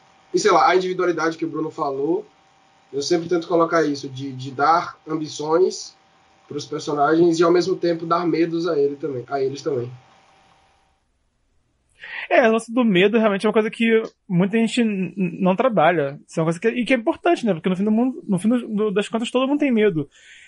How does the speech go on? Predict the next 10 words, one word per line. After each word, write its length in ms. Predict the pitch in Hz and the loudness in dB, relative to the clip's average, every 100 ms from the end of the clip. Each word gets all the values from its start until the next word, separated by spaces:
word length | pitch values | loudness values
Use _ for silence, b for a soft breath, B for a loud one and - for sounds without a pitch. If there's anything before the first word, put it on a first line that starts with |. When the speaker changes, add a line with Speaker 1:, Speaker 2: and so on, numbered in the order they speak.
| B | B
Speaker 2:
Ah, 160 | 214 214 | 4 4
talvez 320 | - 233 269 294 | 2 2 2 2
até 240 | 294 269 | 2 4
a 60 | 285 | 4
palavra 280 | 254 226 | 4 6
receio, 880 | 196 202 196 - - 208 214 196 165 | 4 4 2 -2 -2 2 4 4 2
né? 360 | 151 156 165 180 _ _ _ | 2 2 2 -2 _ _ _
Seria, 960 | - - 175 165 170 175 170 170 160 143 - _ _ _ _ _ _ _ | -20 0 2 4 4 6 8 8 6 2 -6 _ _ _ _ _ _ _
talvez 300 | 175 151 165 | 0 2 2
também, 1040 | 170 170 175 170 165 165 160 151 151 160 | 4 4 4 4 2 0 -2 -4 -8 -10